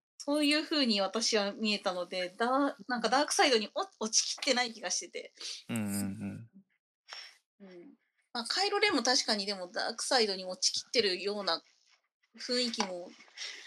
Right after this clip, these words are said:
Speaker 1: ありそうなないような。なんか、
Speaker 2: うん。
Speaker 1: ダークサイド側についてるけれども、落ちてない感じがし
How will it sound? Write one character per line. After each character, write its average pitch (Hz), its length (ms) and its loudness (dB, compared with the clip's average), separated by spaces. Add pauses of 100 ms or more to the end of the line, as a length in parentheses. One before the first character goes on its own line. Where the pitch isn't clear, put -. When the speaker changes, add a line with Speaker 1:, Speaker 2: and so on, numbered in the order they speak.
(220)
Speaker 1:
あ 214 100 2
り 240 100 0
そ 240 160 2
う - 20 -6
な 175 80 0
な 185 160 -2
い 170 80 -6
よ 165 80 -12
う 170 60 -12
な。 170 260 -4 (240)
な 262 120 6
ん 233 60 0
か、 220 120 6
Speaker 2:
う - 20 6
ん。 104 300 0
Speaker 1:
ダ 277 100 8
ー 349 100 8
ク - 80 -6
サ 381 120 2
イ 359 60 2
ド 349 100 -4
側 339 180 0
に 359 140 -8
つ - 100 -6
い 359 100 -6
て 359 80 -2
る 262 200 -2
け - 140 -6
れ 262 60 -4 (380)
ど 285 140 -2
も、 311 100 -6
落 320 380 -4
ち - 160 4
て 381 100 0
な 220 160 0
い 214 80 -6
感 175 240 -14
じ 151 80 -20
が 180 100 -18
し - 200 -6